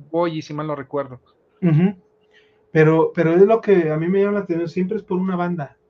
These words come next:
Speaker 2: Y, y es que
Speaker 1: Sí.
Speaker 2: Caro Jaramillo siempre, siempre se ubica en esa zona, y, y, y Cristal Soto, Rubí Soto, ella a veces también está jugando un poco en esa parte, y Anet siempre la tiran por una banda, y ella en sub-veinte,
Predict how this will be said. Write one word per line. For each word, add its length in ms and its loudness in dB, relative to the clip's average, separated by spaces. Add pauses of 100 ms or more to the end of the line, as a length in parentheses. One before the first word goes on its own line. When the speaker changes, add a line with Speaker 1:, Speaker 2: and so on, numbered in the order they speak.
(360)
Speaker 2:
Y, 280 -6
y 40 2
es 120 -4
que 100 -2
Speaker 1:
Sí. 80 0
Speaker 2:
Caro 180 0
Jaramillo 480 -2
siempre, 580 2 (120)
siempre 440 0
se 120 -8
ubica 260 -6
en 100 -2
esa 200 -8
zona, 420 -4 (480)
y, 100 -4
y, 420 -4
y 120 -8
Cristal 480 -4
Soto, 360 -2
Rubí 260 -4
Soto, 440 -6 (320)
ella 260 0
a 20 -2
veces 300 -4
también 280 -4
está 300 -6
jugando 340 -6
un 100 -10
poco 240 -8
en 80 -4
esa 220 -8
parte, 340 -2
y 240 -4
Anet 380 -2 (320)
siempre 400 -4
la 160 -2
tiran 240 -6
por 120 -6
una 160 -4
banda, 400 -4 (480)
y 160 0
ella 360 2
en 220 -2
sub-veinte, 840 -2